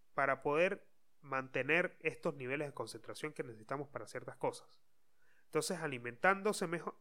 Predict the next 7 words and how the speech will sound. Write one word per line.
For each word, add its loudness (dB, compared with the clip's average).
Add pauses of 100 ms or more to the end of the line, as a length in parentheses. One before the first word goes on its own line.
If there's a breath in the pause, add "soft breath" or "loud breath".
alimentándome -2
mejor, 2
lo -4
pude 6
conseguir. -6 (1300)
Así -2
como, 0